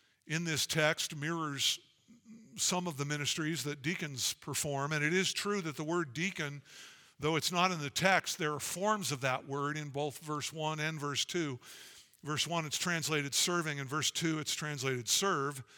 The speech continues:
But nobody in this list is ever called a deacon. We don't bump into them till later. And so I think it's better to think of, of these men in this situation as forerunners, if you will, to the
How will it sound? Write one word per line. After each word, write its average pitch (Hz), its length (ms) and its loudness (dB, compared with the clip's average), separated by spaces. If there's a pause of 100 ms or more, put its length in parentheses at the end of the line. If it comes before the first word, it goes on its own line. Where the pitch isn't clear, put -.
(920)
But 170 120 -2
nobody 214 460 4
in 202 100 2
this 196 200 2
list 180 260 2
is 143 140 -2
ever 160 180 4
called 147 320 -2
a 139 60 -6
deacon. 120 460 -6 (1500)
We 143 120 -2
don't 190 180 2
bump 170 200 2
into 156 260 0
them 139 380 -2
till 127 380 -2 (240)
later. 123 460 0
And 120 100 -4
so 175 140 2
I 175 100 4
think 220 200 -2
it's 143 140 -4
better 170 360 4
to - 120 -4
think 202 320 -2
of, 147 180 -4 (340)
of 147 160 0
these 180 280 2
men 165 260 0
in 156 100 -4
this 165 140 2
situation 160 640 0
as 151 200 -4 (340)
forerunners, 160 760 4
if 143 140 2
you 151 120 -2
will, 147 300 2
to 160 120 -6
the 151 220 -4